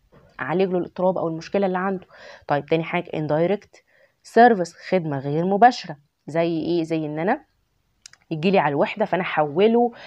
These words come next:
فخلاص أنا عالجته بس أنا حولته، دي خدمة غير مباشرة. طيب، بعد كده development، development للبروجر-، للبروجرام to correct health،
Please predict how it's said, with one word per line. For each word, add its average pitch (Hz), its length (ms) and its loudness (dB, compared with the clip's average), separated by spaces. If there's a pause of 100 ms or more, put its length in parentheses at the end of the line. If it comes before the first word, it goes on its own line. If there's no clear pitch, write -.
(300)
فخلاص 143 420 -6
أنا 147 120 -4
عالجته 175 400 -4
بس 196 280 -2
أنا 196 120 2
حولته، 156 520 -2 (340)
دي - 200 -14
خدمة 165 300 -4
غير 196 340 0 (240)
مباشرة. 151 340 -2 (440)
طيب، - 140 -8 (800)
بعد 262 180 2
كده 214 280 -2
development، 202 520 -6 (160)
development 202 640 -4
للبروجر-، 196 720 -6
للبروجرام 208 800 -4 (100)
to 220 40 -2
correct 185 420 -6
health، - 260 -14